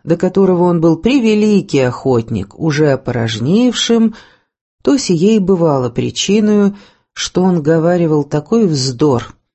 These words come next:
и такие нескладицы, что при слушании онных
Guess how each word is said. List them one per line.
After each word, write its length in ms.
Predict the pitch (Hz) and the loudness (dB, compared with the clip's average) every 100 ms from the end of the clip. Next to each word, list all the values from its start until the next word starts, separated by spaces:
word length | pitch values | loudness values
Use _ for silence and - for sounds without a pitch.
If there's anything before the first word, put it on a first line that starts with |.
| _ _ _ - | _ _ _ -6
и 80 | |
такие 540 | 151 135 127 - 240 214 | -4 -4 -6 -2 0 2
нескладицы, 1300 | 185 175 - - 143 139 127 113 110 - - 123 131 _ _ _ _ _ _ _ _ _ _ _ | 0 -2 -6 -6 -2 0 -2 -2 -6 -8 -10 -10 -12 _ _ _ _ _ _ _ _ _ _ _
что 260 | - - | -10 -8
при 220 | 131 143 143 | -6 -4 -4
слушании 680 | - 175 170 165 143 139 - | -2 -4 -2 -2 0 -2 -2
онных 520 | 196 196 139 113 - | 0 0 -2 -6 -14